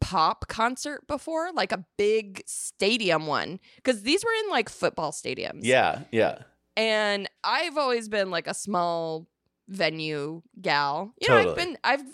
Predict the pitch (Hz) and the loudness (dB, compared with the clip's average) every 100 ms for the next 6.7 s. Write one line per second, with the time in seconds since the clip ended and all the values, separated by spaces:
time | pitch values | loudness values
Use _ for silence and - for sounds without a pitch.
0 | - 202 202 185 185 165 170 165 156 143 | -2 0 2 -2 -6 -6 -6 -6 -6 -4
1 | 165 175 214 - - 190 302 208 151 120 | -4 -4 -2 -2 2 4 4 4 4 2
2 | - 131 117 107 104 95 95 - 98 101 | 2 4 4 4 2 0 -4 -4 -4 -4
3 | 120 - - _ - - 277 302 320 277 | -4 -10 -20 _ -10 -2 -2 0 -2 -2
4 | 240 208 202 190 165 170 - 170 160 160 | 0 2 2 2 0 -4 -4 -2 0 0
5 | 160 180 202 208 202 214 220 190 180 175 | 0 0 0 -2 -2 -2 0 2 2 0
6 | 170 160 - 175 160 160 156 | -2 -2 0 0 2 -2 -4